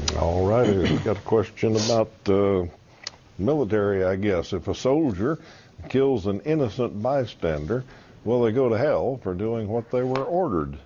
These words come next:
to do? All right, let's start with the go to hell part. Uh, so he's asking a biblical question. What's God gonna do about this situation? And that takes us into, does Bible, does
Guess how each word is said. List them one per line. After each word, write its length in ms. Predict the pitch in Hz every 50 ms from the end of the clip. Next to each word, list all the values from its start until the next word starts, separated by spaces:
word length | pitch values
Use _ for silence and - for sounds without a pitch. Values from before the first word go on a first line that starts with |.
| - -
to 100 | - 107
do? 320 | 95 98 113 98 73 60 - - - - - - - - - - - - - - - - - - -
All 80 | 135 143
right, 220 | 123 101 82 -
let's 160 | 98 101 98
start 280 | - - - - 123 90
with 300 | 95 101 95 - - -
the 160 | 95 87 85
go 340 | 85 78 76 82 107 107 101
to 80 | 90
hell 460 | 80 82 110 107 98 90 80 76 73 - -
part. 360 | - 92 82 92 - - -
Uh, 360 | 90 92 90 85 85 85 82 80 - - 82
so 220 | 78 - 98 90 85
he's 200 | 92 101 87 95
asking 480 | 90 98 98 87 - - 92 85 82
a 140 | 87 87 87
biblical 800 | 78 76 73 78 87 113 107 90 92 95 92 85 - 101 85 78
question. 600 | - - - 117 101 - - - - 87 98 101
What's 180 | 98 104 98 -
God 460 | 90 80 90 90 87 92 98 80 76
gonna 260 | 82 92 82 78 76
do 260 | 78 78 95 90 80 76
about 360 | 76 76 87 80 80 - -
this 160 | 87 80 -
situation? 680 | - 98 90 78 - - 90 85 85 82 - - 107 98 - - - - - - - - - -
And 460 | 101 107 101 98 98 98 95 90 85 98
that 180 | 117 117 -
takes 300 | - 113 110 90 - -
us 160 | 92 85 85
into, 640 | 107 104 98 101 90 - 95 92 92 92 92 90 85 78 - - - - - - - 90 - - 156 -
does 140 | 90 85
Bible, 600 | 80 87 95 95 95 98 90 87 95 90 85 87
does 240 | 82 80 95 95 85